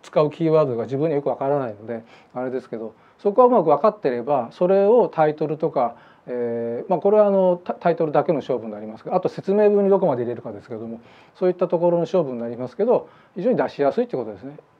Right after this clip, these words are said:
で、なぜかというと、その、外車、しかもポルシェっていう、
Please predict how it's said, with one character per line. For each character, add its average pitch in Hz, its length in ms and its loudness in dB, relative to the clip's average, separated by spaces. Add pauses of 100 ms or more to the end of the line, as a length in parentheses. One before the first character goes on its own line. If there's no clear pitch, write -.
で、 202 100 2
な 220 140 4
ぜ - 80 0
か 151 140 2
と - 100 -10
い 117 80 -4
う 117 60 -10
と、 120 220 -4 (500)
そ 151 80 -6
の、 131 180 -6 (340)
外 180 260 6
車、 190 240 0
し 185 60 -12
か 190 80 2
も 151 60 -2
ポ 202 160 2
ル 170 100 2
シ - 180 -8
ェ 117 40 -8
っ 117 40 -12
て - 220 -6
い 135 160 -2
う、 131 60 -10